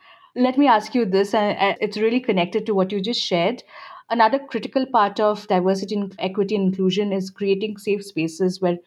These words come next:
employees can be authentic in asking for help so they can balance their needs with those of the business. For example, a person may be smiling all the time, like you said, right? I mean,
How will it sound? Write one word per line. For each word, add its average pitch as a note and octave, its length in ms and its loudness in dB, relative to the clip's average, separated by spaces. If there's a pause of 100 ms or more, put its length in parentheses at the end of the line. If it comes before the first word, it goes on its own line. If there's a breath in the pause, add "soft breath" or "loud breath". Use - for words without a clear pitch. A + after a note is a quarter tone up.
(300 loud breath)
employees G#3 520 0
can G3+ 200 0
be G3 100 0
authentic F#3+ 540 0
in G3 100 0
asking F#3 380 -2
for G#3 120 0
help F#3+ 280 0
so A#3+ 140 -6
they G#3 140 -4
can G#3 220 -4
balance F3+ 380 2
their F#3+ 140 2
needs F3 360 -2 (380 soft breath)
with F#3 140 -2
those F#3 180 4
of F3 160 0
the F#3 80 -2
business. E3+ 580 -4 (280 loud breath)
For A#3 100 0
example, G#3 520 2
a G3+ 60 0
person G3 580 0
may F#3+ 100 0
be F#3+ 120 -2
smiling A3 460 2
all A3 180 4
the G#3 120 0
time, F#3+ 480 0
like G3+ 220 -2
you G#3+ 100 -8
said, G3 440 -2
right? F3 220 -2
I - 20 -2
mean, F3+ 280 -2